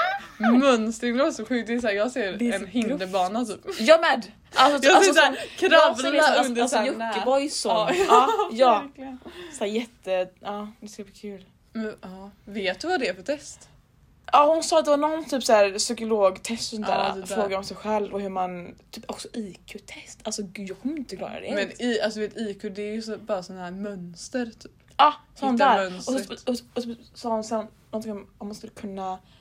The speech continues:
Speaker 1: ord, ord, så, eh, också ens, ens ordförråd typ.
Speaker 2: Jaha.
Speaker 1: Man såg också, vad betyder det här? Eller typ,
Speaker 2: Men
Speaker 1: och så var det
Speaker 2: gud.
Speaker 1: också någon sån här puls,
Speaker 2: Är allt det här under
Speaker 1: någon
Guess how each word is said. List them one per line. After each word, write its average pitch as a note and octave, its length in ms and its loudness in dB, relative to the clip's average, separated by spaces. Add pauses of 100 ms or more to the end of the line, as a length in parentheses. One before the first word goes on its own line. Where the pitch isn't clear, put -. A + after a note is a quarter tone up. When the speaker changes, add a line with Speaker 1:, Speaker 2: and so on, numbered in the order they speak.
(160)
Speaker 1:
ord, F#3+ 540 -10 (360)
ord, G#3+ 260 -8
så, G#3 220 -8 (160)
eh, A3 140 -6
också A3 220 -10
ens, G#3 180 -8
ens A3 200 -8
ordförråd B3 600 -10
typ. - 260 -20 (1000)
Speaker 2:
Jaha. B3+ 220 -14
Speaker 1:
Man A3+ 140 -2
såg A#3 160 -6
också, G#3 300 -10 (120)
vad G#3+ 220 -6
betyder G#3+ 260 -10
det G#3 60 -12
här? A#3 340 -12
Eller G3 100 -12
typ, F#3+ 180 -14 (760)
Speaker 2:
Men G3+ 180 -16
Speaker 1:
och A3+ 100 -6
så A3+ 100 -10
var A3 60 -4
det G#3+ 60 -2
Speaker 2:
gud. G#3 80 -6
Speaker 1:
också F3+ 140 -10
någon G#3 80 -6
sån G3+ 220 -10
här - 60 -20
puls, A3 180 0
Speaker 2:
Är F#3 80 -8
allt E4 320 2
det D#4 60 2
här A#3 160 2
under G3+ 140 -4
Speaker 1:
någon F#3 100 -4